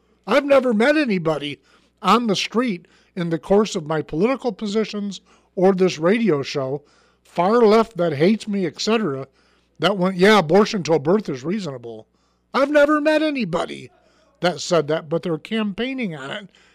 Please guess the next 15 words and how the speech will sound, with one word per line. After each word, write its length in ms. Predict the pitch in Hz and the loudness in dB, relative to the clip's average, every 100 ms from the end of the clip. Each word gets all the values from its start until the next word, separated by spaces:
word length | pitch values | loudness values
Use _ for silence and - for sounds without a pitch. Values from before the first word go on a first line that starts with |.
| _ | _
And 140 | 165 143 | -8 -2
to 80 | |
your 180 | 185 220 | 0 0
point, 340 | 214 226 226 196 | 0 0 0 0
now 160 | 180 | 0
they're 160 | 185 143 | 0 -4
shocked 420 | - 170 196 _ | -6 -8 -8 _
there 100 | 175 | -12
might 300 | 160 190 190 | -10 -12 -12
be 160 | 175 170 | -10 -10
a 140 | 143 _ _ _ | -10 _ _ _
red 220 | 135 170 | -6 -6
tsunami. 600 | 170 160 139 147 165 233 226 _ _ _ _ _ _ - | -6 -10 -8 -8 -8 -8 -12 _ _ _ _ _ _ -16
Most 520 | 139 170 214 247 - | -2 2 2 0 -10
folks, 520 | - 247 160 - - | -4 2 2 0 -14